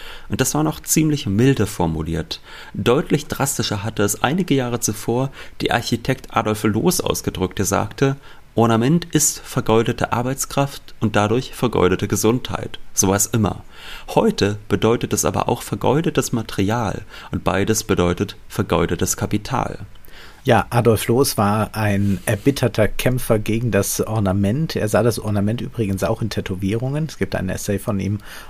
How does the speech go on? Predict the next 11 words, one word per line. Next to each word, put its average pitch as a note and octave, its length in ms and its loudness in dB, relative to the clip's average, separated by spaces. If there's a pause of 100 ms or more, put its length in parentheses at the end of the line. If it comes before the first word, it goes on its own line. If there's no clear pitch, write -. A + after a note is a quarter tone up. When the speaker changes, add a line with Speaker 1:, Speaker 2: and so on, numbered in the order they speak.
Speaker 2:
Ornament F#2+ 520 2
und G2+ 540 -2
Verbrechen. A#2+ 720 -2 (320)
Und A2+ 280 2 (380)
er, A2 480 4
äh, G#2+ 220 0
tat A#2 260 0
das B2+ 180 -2
damals A#2+ 480 0
in G2+ 240 0
Wien, E3 380 6